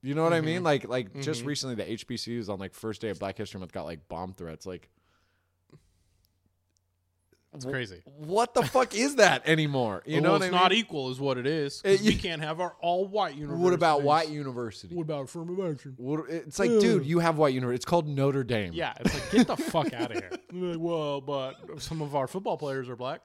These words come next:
Speaker 2: It's
Speaker 1: Hey,
Speaker 2: like,
Speaker 1: man.
Speaker 2: 'cause you're paying them to be there.
Speaker 1: Yeah.
Speaker 2: What are you doing?
Speaker 1: Do you wanna
Speaker 2: <laughs>
Speaker 1: lose or win? I don't know. People just suck, man. Everyone sucks. You just gotta find out, like, a good thing. You know, I think, here's my stance, okay?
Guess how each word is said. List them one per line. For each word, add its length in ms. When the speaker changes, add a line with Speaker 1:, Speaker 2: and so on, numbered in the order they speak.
Speaker 2:
It's 80
Speaker 1:
Hey, 240
Speaker 2:
like, 80
Speaker 1:
man. 360
Speaker 2:
'cause 160
you're 120
paying 320
them 160
to 80
be 180
there. 180
Speaker 1:
Yeah. 140
Speaker 2:
What 120
are 100
you 160
doing? 160
Speaker 1:
Do 100
you 100
wanna 300
Speaker 2:
<laughs> 0
Speaker 1:
lose 500
or 120
win? 500
I 100
don't 160
know. 580
People 260
just 320
suck, 280
man. 440
Everyone 420
sucks. 480
You 60
just 180
gotta 160
find 300
out, 160
like, 160
a 60
good 340
thing. 460
You 140
know, 200
I 160
think, 280
here's 200
my 160
stance, 420
okay? 320